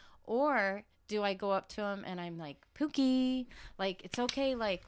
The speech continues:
let's just be together. Let's have a good time today, even though we have a lot of work in front of us."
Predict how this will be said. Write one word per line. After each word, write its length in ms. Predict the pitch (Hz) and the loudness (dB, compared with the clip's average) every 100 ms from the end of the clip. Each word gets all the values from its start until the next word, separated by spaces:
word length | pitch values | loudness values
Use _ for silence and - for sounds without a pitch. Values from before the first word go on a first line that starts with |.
| 208 | -8
let's 240 | 254 - | -8 -6
just 220 | 302 285 | -8 -8
be 160 | - 269 | -6 -6
together. 360 | 247 240 240 226 | -4 -6 -6 -8
Let's 160 | 196 | -8
have 180 | 214 226 | -8 -6
a 40 | 233 | -6
good 240 | 240 - | -6 -8
time 300 | 208 214 220 | -6 -6 -6
today, 280 | 220 214 214 | -8 -6 -6
even 240 | - 202 214 | -6 -8 -6
though 100 | 208 | -4
we 100 | 196 | -4
have 100 | 175 | -4
a 60 | |
lot 240 | 156 160 160 | -4 -2 -4
of 120 | 156 | -4
work 280 | 220 233 226 | -4 -4 -4
in 100 | 226 | -6
front 220 | 220 220 | -2 -2
of 100 | 214 | -2
us." 260 | 208 208 | -2 -4